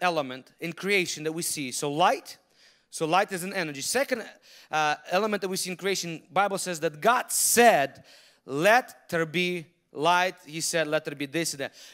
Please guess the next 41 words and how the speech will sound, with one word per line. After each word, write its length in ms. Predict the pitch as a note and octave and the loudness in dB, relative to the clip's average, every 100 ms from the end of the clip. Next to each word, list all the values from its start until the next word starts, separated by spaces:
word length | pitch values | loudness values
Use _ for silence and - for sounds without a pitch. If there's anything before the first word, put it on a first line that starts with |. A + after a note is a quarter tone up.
| - | -16
God 300 | C#3+ A3 A#3+ | 2 2 2
spoke. 720 | - - - A#3 G3 B2+ - - _ _ _ | -4 -4 2 6 8 6 -4 -20 _ _ _
Sound 800 | - - B3+ A#3 D#3+ D#3+ D#3 - _ _ _ _ F#3+ | -2 4 6 4 2 -4 -10 -20 _ _ _ _ 0
is 420 | G3 E3 - - _ _ _ | 0 0 -4 -10 _ _ _
a 80 | C#3 | -8
form 400 | - E3 D#3 D3+ | -4 0 0 0
of 140 | D3 | -4
energy. 420 | D3+ B2 G2+ - _ _ _ _ _ _ _ _ _ _ _ _ _ _ _ _ _ _ _ _ | -4 -6 -12 -18 _ _ _ _ _ _ _ _ _ _ _ _ _ _ _ _ _ _ _ _
So 380 | - A3+ G3+ D3+ _ _ _ _ _ _ _ _ - | -4 -2 -2 -6 _ _ _ _ _ _ _ _ -4
combined, 800 | G#3 A3 C4 D4 A#3 F#3+ E3+ - _ _ _ | -2 2 4 6 4 -2 -6 -14 _ _ _
those 180 | F#3 F3+ | -2 0
of 100 | F#3+ | 0
you 60 | F3 | 0
that, 180 | D#3+ | 0
if 140 | C3+ - | -4 -6
you 120 | E3+ | -4
don't 140 | D#3 | -4
believe 280 | D3+ D#3 D3+ | -2 0 0
me, 280 | B2+ B2 A2+ _ | -2 -8 -12 _
put 160 | F3+ D#3+ | -4 -4
our 80 | |
headphones 440 | C3+ D3 - C3+ B2+ | -2 -4 -4 -10 -6
on 180 | C3+ B2 | -6 -8
and 120 | A2+ | -8
play 180 | C#3+ B2+ | -6 -6
it 60 | |
really, 240 | B2 B2 A#2+ | -6 -8 -6
really 200 | A#2+ A#2 | -6 -4
loud. 260 | A2 G#2 | -4 -4
See 100 | - | -8
what 120 | A2+ A2 | -10 -8
happens 300 | G#2+ G#2+ - | -10 -10 -10
to 100 | A2 | -8
your 80 | |
ears. 400 | G#2+ G2+ - - _ A2 | -8 -10 -14 -18 _ -8
Just 220 | C3+ A#2+ | -6 -4
joking, 300 | C3 G#2+ A2+ | -4 -4 -8
don't 160 | B2 B2 | -8 -6
do 140 | B2+ | -6
that, 160 | A2 A2 | -8 -10
but 180 | A2 | -14